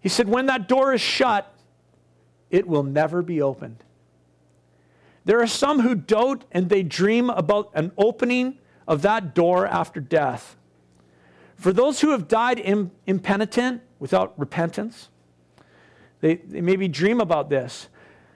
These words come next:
But he says this, "But there is nothing in the scriptures to warrant any such expectation." Any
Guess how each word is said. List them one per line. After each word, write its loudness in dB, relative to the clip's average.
But 0
he -2
says 0
this, 0
"But -4
there 4
is -4
nothing -2
in -2
the -4
scriptures -4
to -8
warrant 0
any -2
such -4
expectation." -8
Any 0